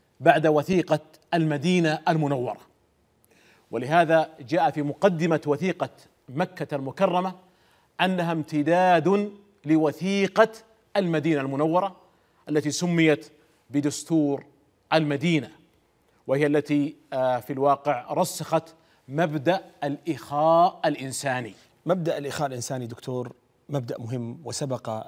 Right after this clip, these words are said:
Speaker 2: له الإسلام، ولكن وضح لنا هذا المعنى تحديدًا.
Speaker 1: نعم، إذا تحدثنا عن هذا المبدأ وهو الإخاء الإنساني، فإن أول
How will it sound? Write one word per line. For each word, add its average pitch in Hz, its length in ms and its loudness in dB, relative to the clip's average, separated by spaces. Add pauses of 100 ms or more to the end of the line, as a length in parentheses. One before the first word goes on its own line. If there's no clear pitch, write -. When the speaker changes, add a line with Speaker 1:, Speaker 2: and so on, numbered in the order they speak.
(120)
Speaker 2:
له 127 180 -8
الإسلام، 107 440 -12
ولكن 147 400 -4 (640)
وضح 180 280 -4
لنا 151 220 -6
هذا 147 100 -6
المعنى 139 580 -10
تحديدًا. 110 480 -14 (1160)
Speaker 1:
نعم، 139 300 -2 (520)
إذا 117 180 -8
تحدثنا 143 880 -2
عن 135 220 -2
هذا 135 220 0
المبدأ 131 520 -4 (280)
وهو 120 220 -6
الإخاء 147 680 0 (180)
الإنساني، 135 680 -4 (880)
فإن 139 300 -4
أول 151 600 4